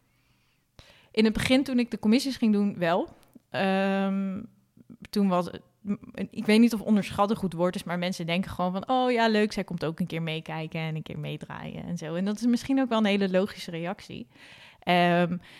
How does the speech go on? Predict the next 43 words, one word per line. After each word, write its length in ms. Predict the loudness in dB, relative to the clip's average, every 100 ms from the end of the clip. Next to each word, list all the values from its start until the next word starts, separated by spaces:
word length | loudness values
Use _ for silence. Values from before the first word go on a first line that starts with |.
| -4
en 120 | -2
ik 80 | 2
zei 140 | 4
net 180 | 4 4
al 80 | 2
even, 180 | 0 0
ik 80 |
heb 140 | -2 2
een 80 | 4
mentor 300 | 4 2 -2
gehad 160 | -2
waar 100 | -2
ik 80 | -2
echt 180 | -6 2
heel 160 | 2
veel 100 | 2
aan 120 | 0 0
gehad 260 | 2 2
heb. 100 | 0
En 100 | -4
dat 160 | -4 -2
heeft 340 | -2 -2 -2
voor 160 | 0 2
mij 240 | 4 4
heel 180 | 2 2
erg 160 | -2 -4
het 100 | -6
verschil 340 | -4 0 0
gemaakt. 380 | 0 -4 -4 -4
Want 140 | -6
zij 160 | -2 0
heeft 180 | 0 -4
tegen 160 | -10 -8
mij 140 | -10
gezegd: 340 | -6 -8 -6
"Je 80 | -8
gaat 200 | -6 -2
nu 140 | 0 2
zelf 300 | 4 4 4
een 80 |
onderwerp 400 | 2 2 2 -2
op 120 | -4
de, 100 | -14